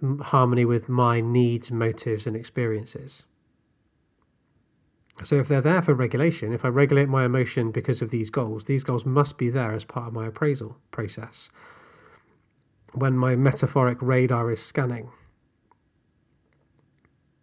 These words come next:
So again, what I want you to think about then is in those experiences that I've written down, in those experiences that I thought about when Phil asked me to pause about twenty minutes ago,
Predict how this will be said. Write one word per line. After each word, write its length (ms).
So 200
again, 420
what 140
I 40
want 220
you 80
to 160
think 240
about 240
then 400
is 220
in 200
those 300
experiences 720
that 100
I've 220
written 340
down, 500
in 80
those 180
experiences 580
that 100
I 20
thought 300
about 220
when 120
Phil 240
asked 160
me 120
to 120
pause 400
about 220
twenty 280
minutes 300
ago, 340